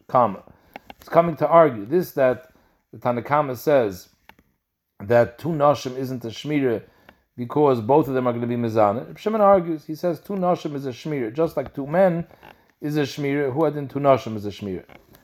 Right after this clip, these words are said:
Now the Mishnah is saying a new din, which is the kula alma, and you put in a vav,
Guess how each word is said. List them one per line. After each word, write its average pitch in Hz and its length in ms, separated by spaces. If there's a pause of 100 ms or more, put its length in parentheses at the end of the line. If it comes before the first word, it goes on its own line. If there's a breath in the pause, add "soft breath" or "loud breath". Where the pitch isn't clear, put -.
(160 soft breath)
Now 160 440
the 139 100
Mishnah 160 260
is 131 80
saying 143 220
a 139 60
new 160 160
din, 151 240
which 127 160
is 117 100
the 113 80
kula 135 240
alma, 107 340 (640 soft breath)
and 107 160
you 110 40
put - 180
in 131 120
a 117 80
vav, 110 400